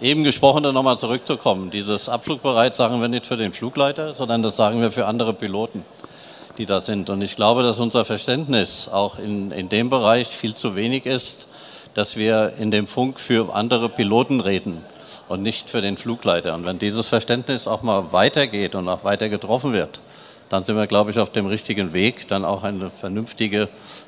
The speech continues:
Zusammenspiel zu machen. Denn wenn ich auf einen Flugplatz komme, dann möchte ich schon wissen, was an dem, in diesem Flugplatz besteht. Und das machen andere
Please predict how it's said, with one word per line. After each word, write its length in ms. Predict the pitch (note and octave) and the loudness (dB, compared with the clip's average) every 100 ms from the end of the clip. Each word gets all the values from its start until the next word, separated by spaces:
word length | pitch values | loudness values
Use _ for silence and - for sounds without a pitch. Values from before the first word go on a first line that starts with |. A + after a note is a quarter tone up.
| - | -8
Zusammenspiel 680 | G#2 F#2+ G#2+ A#2+ - G#2+ | -2 2 2 0 -4 -4
zu 160 | - A2 | -2 -4
machen. 380 | F#2 E2 D#2 D#2 - - - - - | 0 -2 -4 -14 -18 -20 -20 -18 -4
Denn 220 | G#2 G#2 F2 | -2 -2 -2
wenn 160 | G#2+ | 0
ich 160 | C3 C#3 | 4 6
auf 140 | A#2 | 6
einen 180 | B2 A2 | 4 2
Flugplatz 480 | C3+ B2+ B2 - - | -2 0 0 0 2
komme, 360 | B2+ D3 E3+ D#3 - - - - - - | 2 4 2 -2 -14 -20 -20 -20 -16 -2
dann 140 | G#2+ | 0
möchte 240 | A#2+ C3 C#3 | 0 -2 -4
ich 100 | - | 0
schon 200 | C3 A#2 | 2 2
wissen, 240 | C#3 C3+ | 2 2
was 160 | B2+ A#2+ | 2 2
an 140 | A2 | -2
dem, 340 | A#2 A2 G#2+ - | -2 -2 -4 -6
in 160 | G#2+ | -6
diesem 280 | G2 G#2+ A2 | -4 -4 -4
Flugplatz 400 | A2+ A2+ A#2 A2+ | -4 -2 -2 -2
besteht. 640 | - G2 - G2+ D#3 - - | -4 -6 0 0 0 -4 -6
Und 120 | A2 | -4
das 220 | G2+ - | -4 2
machen 240 | A2+ B2 | 2 4
andere 240 | A2 B2 | 2 2